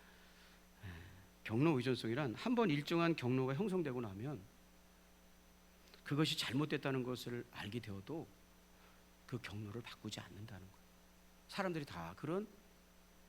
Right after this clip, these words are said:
의존성이 생긴다는 거예요. 이거를 경로 의존성이라고 그래요. 그래서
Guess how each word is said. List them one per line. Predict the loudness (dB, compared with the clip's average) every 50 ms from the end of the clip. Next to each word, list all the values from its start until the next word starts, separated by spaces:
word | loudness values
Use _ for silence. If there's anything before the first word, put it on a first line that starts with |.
| -20 -20 -20 -20 -20 -20 -20 -20 -20 -12
의존성이 | -8 -6 -2 2 2 2 2 2 -2 -4 -4 -4
생긴다는 | -4 -6 -8 -8 -8 -10 -12 -16
거예요. | -18 -20 -20 -20 -20 -20 -12 -8
이거를 | -6 -4 0 2 2 0 0 -2 -8 -16 -20 -20 -20 -20 -20 -12 -10
경로 | -10 -8 -4 -2 -2 0 0 0 -2
의존성이라고 | -2 -2 -2 -4 -4 -4 -6 -8 -8 -10 -14 -16
그래요. | -18 -20 -20 -20 -20 -20 -20 -20 -20 -20 -20 -20 -20 -20 -20 -20 -20 -20 -20 -20 -20 -20 -20 -20 -20 -20 -20 -20 -20 -20 -20 -20 -20 -20 -20 -20 -20 -20 -20 -20 -20 -20 -20 -20 -20 -20 -20 -20 -20 -20 -20 -20 -20 -20 -20 -20 -20 -8
그래서 | -4 -2 0 0 2 2 4 4 4 2 0